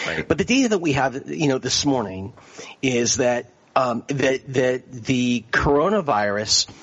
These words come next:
Speaker 2: has an incubation period of ten to fourteen days in your system, that when you get it, if you contract it, you have it for ten to fourteen days. It's kind of similar,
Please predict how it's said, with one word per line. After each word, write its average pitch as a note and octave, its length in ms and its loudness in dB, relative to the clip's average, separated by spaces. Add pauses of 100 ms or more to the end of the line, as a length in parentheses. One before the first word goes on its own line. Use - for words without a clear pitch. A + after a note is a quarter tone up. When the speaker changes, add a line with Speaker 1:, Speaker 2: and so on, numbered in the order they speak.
(180)
Speaker 2:
has B2+ 140 2
an C3+ 80 2
incubation A#2+ 520 0
period G#2+ 280 2
of G#2 200 0
ten A2 200 -2
to A2+ 80 -6
fourteen A#2+ 320 -2
days G2+ 260 0
in A#2 60 0
your B2+ 80 0
system, C#3 420 -2 (440)
that C3+ 180 0
when B2+ 240 2
you A#2+ 120 0
get G#2+ 220 0
it, C#3 140 -2
if A2 160 -2
you C#3 60 0
contract G#2+ 480 0
it, - 80 0
you A#2 160 0
have G#2+ 180 2
it G2 140 -4
for A2 320 0
ten A2 320 -2
to A#2 60 -2
fourteen C3+ 440 0
days. G2+ 440 0 (800)
It's - 120 2
kind C3+ 220 2
of B2+ 40 0
similar, A#2 460 0